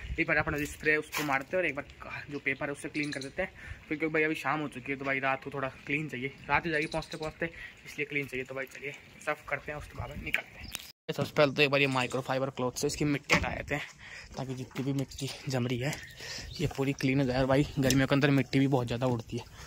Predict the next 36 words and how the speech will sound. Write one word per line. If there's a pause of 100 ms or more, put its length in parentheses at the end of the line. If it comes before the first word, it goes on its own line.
(340)
इसलिए
एक
बार
साफ़
करना (240)
ज़रूरी
है। (960)
भाई
मेरे
को
तो
लग
रहा
है
इस
पर (140)
करने
की
ज़रूरत
ही
नहीं
है,
इस
पर
शायद (1900)
गर्मियों
का
टाइम
है
ना (680)
भाई,
मिट्टी
वगैरह
उड़ती
है
बस,